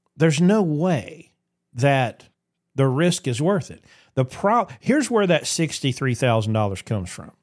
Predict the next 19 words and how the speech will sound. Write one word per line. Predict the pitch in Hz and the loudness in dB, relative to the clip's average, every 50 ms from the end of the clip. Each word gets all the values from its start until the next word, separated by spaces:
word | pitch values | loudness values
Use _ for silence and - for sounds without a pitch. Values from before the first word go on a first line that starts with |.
| _ _ - | _ _ -10
okay? | 113 - 143 131 131 131 131 131 _ _ _ _ _ _ _ _ _ _ _ _ _ - | -6 0 2 2 2 2 -2 -4 _ _ _ _ _ _ _ _ _ _ _ _ _ 2
That | 165 220 247 - | 2 2 2 0
sixty-three | - - 226 226 208 - - 196 175 - - 170 165 143 | -2 -2 -2 -2 -2 0 0 0 0 0 0 -2 0 0
thousand | - 147 139 143 147 127 135 139 | 0 0 0 2 0 0 0 0
dollars | 127 131 131 135 135 131 131 - | 2 2 2 2 0 -2 -6 -6
comes | - - 139 139 139 - | -4 -2 0 0 0 -2
from | - 135 120 | -4 -4 -2
a | 110 107 | -2 -2
bunch | 110 135 147 160 160 - | 0 2 2 2 0 -2
of | 180 - | -4 0
people | - 156 143 135 - 135 127 120 - - - - _ _ - | 0 0 0 0 0 -2 -2 -4 -6 -10 -20 -20 _ _ -2
that | 127 131 131 120 | 0 2 2 2
are | 120 110 110 | 2 0 -2
excited | 110 - - - - - 147 151 160 175 180 175 170 143 | -6 -6 -6 -6 -4 -2 0 2 2 2 2 0 0 0
about | 131 131 131 131 127 - | 0 2 2 0 0 0
their | 131 113 110 | -2 -2 -2
rate | 110 123 135 156 151 | 0 0 0 -2 -2
per | - - 139 | -4 -4 -2
mile. | 131 131 120 104 92 90 90 107 120 - | 0 0 0 -2 -2 -6 -8 -10 -12 -14